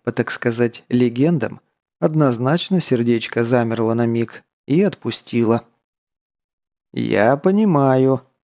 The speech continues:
тянул скучающими интонациями человек в штатском. «У вас, у космонавтов, возможно, существует некая профессиональная солидарность, и, вероятно, вы просто хотели восстановить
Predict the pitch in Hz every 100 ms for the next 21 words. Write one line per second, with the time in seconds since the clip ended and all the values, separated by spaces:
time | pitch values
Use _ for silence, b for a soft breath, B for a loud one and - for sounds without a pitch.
0 | _ - 120 120 165 - 117 - 117 113
1 | 113 113 113 110 107 101 131 147 - 180
2 | 175 - 117 110 110 - - 107 95 -
3 | - - _ _ _ _ _ - 214 170
4 | 160 165 170 - 139 135 - 127 123 131
5 | 147 143 - 139 - 127 135 139 180 196
6 | 196 180 185 - 151 - 180 214 185 117
7 | - 117 120 123 - 123 117 117 - 110
8 | - 104 101 107 127 127 120 - 123 147
9 | 180 160 113 107 104 - _ _ _ _
10 | - 233 202 170 147 160 160 - 160 131
11 | 151 143 139 147 - 135 120 131 143 147
12 | 127 - 120 117 110 131 151 -